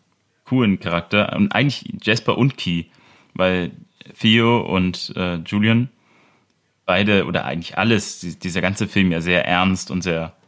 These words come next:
düster, äh, aufgebaut ist. Und sowohl Key als auch Jasper beide trotzdem gut drauf waren. Also die, man, so in der ersten Szene, in der man Jasper kennenlernt,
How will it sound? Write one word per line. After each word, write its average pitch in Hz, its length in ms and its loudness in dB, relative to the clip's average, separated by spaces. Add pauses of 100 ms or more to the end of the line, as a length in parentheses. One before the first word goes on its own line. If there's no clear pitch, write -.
(920)
düster, 85 880 0 (140)
äh, - 40 -14
aufgebaut - 480 -4
ist. - 260 -4
Und - 420 -4 (180)
sowohl 104 340 2
Key 113 280 2
als 101 180 2
auch 98 100 -4
Jasper 104 380 0
beide 92 480 2 (600)
trotzdem 92 500 2 (240)
gut 98 180 -2
drauf 90 240 0
waren. 80 220 0
Also 78 320 -6 (960)
die, - 140 -12
man, 90 420 0
so 87 160 -2 (360)
in 101 100 0
der 95 100 4
ersten 101 260 0
Szene, 110 300 2
in 80 80 -2
der 92 80 0
man 90 140 0
Jasper 90 520 -2 (440)
kennenlernt, 104 680 4